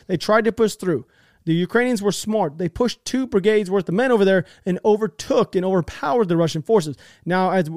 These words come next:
as we were making this video, there's a current assault on Severe Nedodessk actually happening. They've been trying to do this for, for multiple days now. Now, Rubizhne, which is right here, the north side of the city, the north side of this town is controlled by Russian forces. If they were to push through,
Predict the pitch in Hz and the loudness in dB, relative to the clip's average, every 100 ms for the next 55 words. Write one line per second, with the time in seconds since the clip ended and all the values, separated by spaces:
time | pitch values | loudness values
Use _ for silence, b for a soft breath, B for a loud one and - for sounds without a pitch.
0 | - 185 202 247 233 233 226 202 180 196 | -4 -2 0 0 0 0 -2 -4 -2 0
1 | 160 b b 180 185 190 - 233 208 208 | -2 b b -4 -2 -2 -2 -2 0 0
2 | 202 196 196 185 - 190 170 190 175 170 | -2 -2 -2 -2 -2 -4 2 0 2 -2
3 | 165 175 - 175 160 151 190 160 147 156 | 0 0 -2 -6 -2 -2 -2 -4 -4 -4
4 | 165 - 220 214 202 196 - 175 - 175 | -4 -4 -2 0 0 0 0 -4 -2 -2
5 | 180 170 156 175 156 127 - b b b | -2 -2 -2 0 0 -4 -10 b b b
6 | 170 180 170 220 196 156 117 80 _ - | -2 0 4 4 2 -2 -6 -12 _ -14
7 | 151 131 113 117 131 190 135 - 175 226 | -12 -12 -10 -8 -2 -2 -2 -2 2 2
8 | - 226 226 214 214 226 190 131 - _ | 4 2 2 0 -2 0 0 -2 -12 _
9 | _ 165 175 165 190 196 175 214 208 180 | _ -6 -4 -2 0 0 0 -2 0 -2
10 | - 165 214 208 190 - 170 165 165 143 | -6 -6 -2 -2 -2 -8 -2 -2 0 -2
11 | - 165 208 196 151 - b b - 185 | -4 -2 2 2 -2 -12 b b -6 -2
12 | 240 240 226 226 233 220 - 208 156 | -2 -2 -4 -4 -2 -2 -2 -2 -2